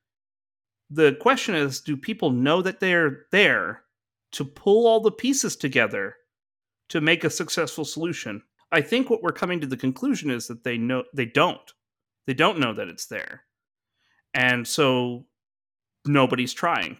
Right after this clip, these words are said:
because they think that they have to solve all the problems, when in fact, there's a lot less problems that you have to solve, a lot fewer that you have to solve, and the, the ones that are actually left are the ones that,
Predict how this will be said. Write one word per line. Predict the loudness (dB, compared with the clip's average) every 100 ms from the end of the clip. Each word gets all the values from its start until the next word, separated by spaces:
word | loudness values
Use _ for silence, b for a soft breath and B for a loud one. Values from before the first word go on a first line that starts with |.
| -14
because | -4 -4
they | -4
think | -4 -6
that | -6
they | -6
have | -6 -8
to |
solve | -4 -4 -4
all | 0 4 4
the | 2
problems, | -6 -12 -12 -20 -12 -4
when | -4
in | -4
fact, | -2 -2 -2 -8 _ _ _ _ _ _ _
there's | -4 -2
a | 2
lot | 2 4
less | 2 0
problems | 0 0 0 -2 -6
that | -10
you | -8
have | -8
to | -8
solve, | -4 2 2 0 -6 -12 _ _ _ _ _ _ _ _ 0
a |
lot | 0 0
fewer | 2 4 6 4 -2 _ -10
that | -6
you |
have | -6
to | -10
solve, | -8 -6 -6 -10 _ _ _ _ _ _ _ -4
and | -2 -2
the, | -6 -6
the | -2
ones | 0 0
that | -2
are | -4 0
actually | 0 0 -4 -8 -6
left | -6 -8 -10 -20 -20 _ _ _ _ _ _ _ _
are | -2
the | 2 2
ones | 2
that, | 0